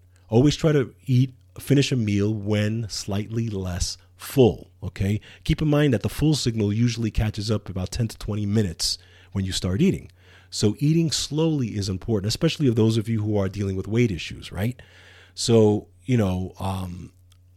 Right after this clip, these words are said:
as you improve on this type of thing, you will start getting full signals at your meals. So you gotta listen to that. Listen to that cue, okay? So it's, it's very important that you do that,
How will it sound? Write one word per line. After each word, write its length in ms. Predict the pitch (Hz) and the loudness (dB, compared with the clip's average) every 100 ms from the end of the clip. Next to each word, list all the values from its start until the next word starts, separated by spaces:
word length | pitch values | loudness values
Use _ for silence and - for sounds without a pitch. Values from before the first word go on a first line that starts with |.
| - | -2
as 240 | 123 135 | 2 2
you 140 | 160 147 | 2 2
improve 640 | 117 - - 165 180 151 120 | 0 -4 2 4 6 2 2
on 280 | 110 104 | 2 2
this 180 | 101 95 | 2 -2
type 300 | - 95 92 | -4 -6 -6
of 60 | 92 | -10
thing, 240 | - 92 | -8 -6
you 120 | 92 | -4
will 160 | 104 139 | -2 -2
start 380 | - 135 127 - - - | 0 0 -2 -6 -20 -8
getting 260 | 110 107 110 | 0 0 0
full 280 | - 117 117 | -2 -2 0
signals 420 | 104 92 92 98 | -4 -6 -6 -6
at 160 | 80 | -6
your 120 | 101 113 | -6 0
meals. 460 | 185 - - - 95 98 | 2 2 0 -12 -10 -6
So 80 | |
you 100 | 98 | -4
gotta 160 | 101 107 | -2 0
listen 300 | 139 180 110 | 2 0 0
to 100 | 98 | -6
that. 180 | 87 82 | -8 -6
Listen 260 | 135 143 214 | -4 -2 0
to 100 | 208 | 0
that 220 | 180 - | 0 -4
cue, 440 | - - 226 85 - _ _ 101 | -8 -2 -2 -2 -14 _ _ -14
okay? 340 | - 95 113 - - - - - - | -6 -2 -2 -4 -18 -20 -20 -20 -12
So 540 | - 139 123 117 117 - | 2 8 8 8 2 -2
it's, 180 | 120 - | -4 -2
it's 220 | 135 110 | -4 -2
very 300 | 117 139 165 | 0 0 0
important 520 | 165 - 143 113 117 | -4 -4 -4 -2 -4
that 240 | 110 - | -4 -6
you 60 | 101 | -4
do 200 | 117 135 | 0 0
that, 260 | 98 60 | -2 -8